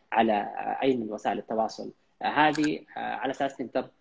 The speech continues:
آه، نشارك معاكم إن شاء الله يوميات بيت التحميص. إحنا من عشاق القهوة وهي لكم عشاق القهوة، وهذه أساسيات بيت التحميص. كنت معكم أنا أسامة العوام،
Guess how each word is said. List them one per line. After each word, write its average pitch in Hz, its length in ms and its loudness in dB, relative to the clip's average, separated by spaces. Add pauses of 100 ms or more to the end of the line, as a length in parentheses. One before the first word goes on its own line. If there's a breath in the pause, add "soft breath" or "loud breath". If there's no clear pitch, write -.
(260)
آه، 107 320 -4
نشارك 120 560 -2
معاكم 110 460 -6
إن 101 100 -10
شاء 104 200 -2
الله 107 300 -2
يوميات 117 540 4
بيت 127 200 2
التحميص. 131 680 -4 (260)
إحنا - 160 -2
من 127 120 2
عشاق 113 540 -2
القهوة 113 560 0 (360)
وهي 110 200 0
لكم 107 360 -2
عشاق 101 520 0
القهوة، 113 560 0 (260 soft breath)
وهذه 104 320 0
أساسيات - 440 -6
بيت 123 120 0
التحميص. 127 640 0 (440 soft breath)
كنت 123 80 2
معكم 127 260 6
أنا 120 160 4
أسامة 147 300 6
العوام، 143 520 0